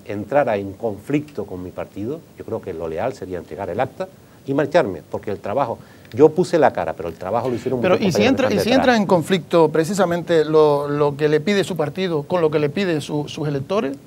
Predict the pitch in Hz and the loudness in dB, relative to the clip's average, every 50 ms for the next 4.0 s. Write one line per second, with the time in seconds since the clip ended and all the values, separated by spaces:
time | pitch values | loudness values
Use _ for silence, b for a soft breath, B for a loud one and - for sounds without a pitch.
0 | - - 208 - 262 277 285 - - 240 233 - 214 196 180 185 180 180 170 147 | -8 -4 0 4 6 6 6 6 4 2 2 4 2 0 0 0 -2 -4 -4 -2
1 | 196 190 185 180 165 131 123 120 - - 170 175 - - - - 170 156 139 120 | 0 0 0 2 2 0 0 2 6 6 6 6 6 0 -2 0 0 2 2 2
2 | 151 151 151 139 147 151 147 147 - 151 151 156 151 151 147 139 151 151 147 - | 2 0 0 0 -2 -2 -2 -2 -4 -4 -2 -2 -2 -2 -2 -2 -4 -4 -4 -4
3 | - 196 185 80 - - - - - - - - 151 151 147 - 175 151 98 82 | -4 -4 -4 -4 -8 -10 -18 -16 -16 -14 -8 -6 -4 -4 -4 -2 -4 -4 -4 -6